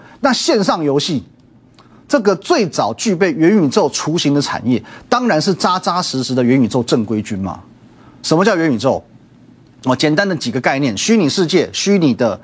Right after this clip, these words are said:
身份、全新的人生。这种类似的概念，其实早在好几年前，线上游戏当中就出现了嘛。哦，举个例子好不好？你现实生活当中婚姻不美满，游戏世界里面直接再娶一个。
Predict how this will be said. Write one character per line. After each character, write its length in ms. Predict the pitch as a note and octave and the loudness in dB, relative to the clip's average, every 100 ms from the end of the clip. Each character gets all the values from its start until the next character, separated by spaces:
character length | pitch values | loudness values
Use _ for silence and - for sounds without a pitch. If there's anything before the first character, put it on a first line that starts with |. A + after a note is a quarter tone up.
| - | -10
身 240 | - F3 E3+ | -2 0 2
份、 200 | D#3+ F#2 _ - | -2 -2 _ -8
全 200 | - D3 | -2 0
新 120 | D#3 | 2
的 80 | C#3 | 2
人 180 | G2 G2+ | 0 -2
生。 180 | A2 G2 - - - - - - - - | -4 -6 -12 -20 -20 -20 -20 -20 -20 -2
这 80 | D#4+ | 0
种 160 | E3 | 2
类 120 | A3+ F#3+ | 0 0
似 140 | G#3 | 0
的 80 | D3 | -2
概 220 | D3+ C3 | 0 -2
念， 120 | A#2+ | -4
其 120 | F#2+ | -2
实 60 | F#3+ | -2
早 200 | - B2+ | 0 -2
在 140 | C#3+ | -2
好 200 | - C#3 | 0 -2
几 140 | D#3+ A#2 | -2 -4
年 200 | G2+ G#2 | -4 -4
前， 260 | A2 F#2 F2 - - - | -4 -6 -8 -16 -16 -4
线 180 | C#4 G3+ | 0 2
上 160 | G3 | 2
游 120 | D3 | 2
戏 100 | D3 | 2
当 140 | D#3 D3 | 0 0
中 100 | C#3+ | 0
就 80 | C#3+ | 0
出 220 | - B2 | 0 0
现 160 | C3 | 0
了 100 | E2 | -2
嘛。 160 | B1 - - - - - - | -10 -16 -20 -20 -20 -20 -4
哦， 260 | A#2 A2 A2 - - | 0 0 0 -10 -6
举 120 | D3+ | 0
个 80 | D3 | 2
例 140 | G3 D3+ | 2 2
子 100 | G#2 | 0
好 80 | |
不 60 | B2 | 0
好？ 80 | A2 | 0
你 100 | A#2 | -2
现 280 | - A3+ E3 | 0 0 0
实 180 | D3+ | -2
生 240 | D3 F3+ D#3+ | 0 0 2
活 140 | C3 | 0
当 160 | C3+ C3+ | 0 0
中 240 | C3 B2+ - | -2 -2 -6
婚 200 | - G3+ | -2 -2
姻 160 | G3+ G3 | 0 0
不 120 | G#3 | 0
美 160 | C#3+ C#3 | 2 2
满， 240 | C3 - _ _ - - - | 0 -2 _ _ -20 -18 0
游 180 | E3+ A3+ | 2 4
戏 160 | C#4+ | 2
世 160 | B3 B3 | 2 2
界 140 | A#3+ | 0
里 100 | E3 | 0
面 140 | G3+ E3 | -2 0
直 100 | F3 | 0
接 120 | G#3 | 0
再 100 | G3+ | -2
娶 260 | - G#2+ | -6 -8
一 40 | A2+ | -6
个。 160 | A2 | -8